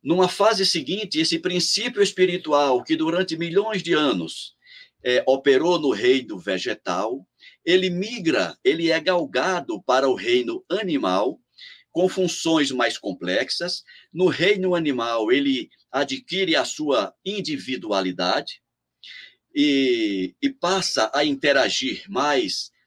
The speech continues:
não só com outras partes da natureza, mas de forma mais próxima com os seres humanos. E no momento seguinte,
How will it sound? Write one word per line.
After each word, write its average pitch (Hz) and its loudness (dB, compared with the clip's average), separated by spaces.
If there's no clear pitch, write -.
não 139 -2
só 160 -4
com 131 -2
outras 147 2
partes 127 -4
da 113 -2
natureza, 110 -2
mas 123 0
de 135 -4
forma 127 -2
mais 127 0
próxima 113 -2
com 107 -2
os 104 -4
seres 101 0
humanos. 110 -2
E 175 2
no 208 2
momento 202 2
seguinte, 180 0